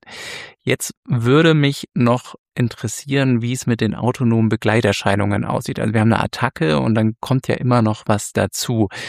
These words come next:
Was könnte das denn alles sein? Ich habe eben schon gehört, Übelkeit, Lichtscheu. Das sind, glaub ich, so die Klassiker, oder?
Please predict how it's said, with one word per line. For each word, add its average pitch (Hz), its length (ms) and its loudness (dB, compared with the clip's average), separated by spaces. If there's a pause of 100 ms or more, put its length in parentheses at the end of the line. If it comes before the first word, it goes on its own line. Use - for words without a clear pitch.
(260)
Was - 180 0
könnte 127 220 2
das 117 180 2
denn - 140 2
alles 110 260 0
sein? 104 260 2
Ich 101 100 -8
habe - 140 -2
eben 127 120 2
schon 120 180 2
gehört, 113 260 2
Übelkeit, 120 640 0
Lichtscheu. 135 1200 -2 (520)
Das - 160 -4
sind, 113 140 0
glaub 113 140 2
ich, 104 80 -4
so - 100 -4
die 107 120 -2
Klassiker, - 540 -4
oder? 147 320 -2